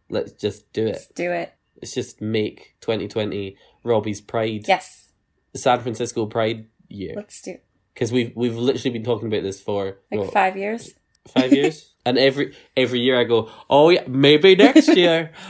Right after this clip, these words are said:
Speaker 1: once I've got my savings in place."
Speaker 2: Literally.
Speaker 1: Plot twist.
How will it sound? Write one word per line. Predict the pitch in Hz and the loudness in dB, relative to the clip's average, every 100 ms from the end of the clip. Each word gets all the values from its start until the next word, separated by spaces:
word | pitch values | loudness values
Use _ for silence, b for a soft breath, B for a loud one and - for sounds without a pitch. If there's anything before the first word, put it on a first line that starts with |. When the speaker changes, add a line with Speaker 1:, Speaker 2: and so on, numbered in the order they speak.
| B | B
Speaker 1:
once | 127 139 147 | 2 2 4
I've | 175 160 | 4 4
got | 190 196 196 | 2 2 2
my | 208 214 | 2 2
savings | 214 214 311 254 160 143 139 | 2 2 2 2 2 0 0
in | 143 143 | 0 0
place." | 139 143 147 180 - - - | 0 2 2 0 -8 -14 -8
Speaker 2:
Literally. | 226 220 208 196 185 - - - _ - | -6 -4 -2 0 -2 -4 -8 -12 _ -2
Speaker 1:
Plot | 110 101 | 0 0
twist. | 98 95 - | -4 -8 -14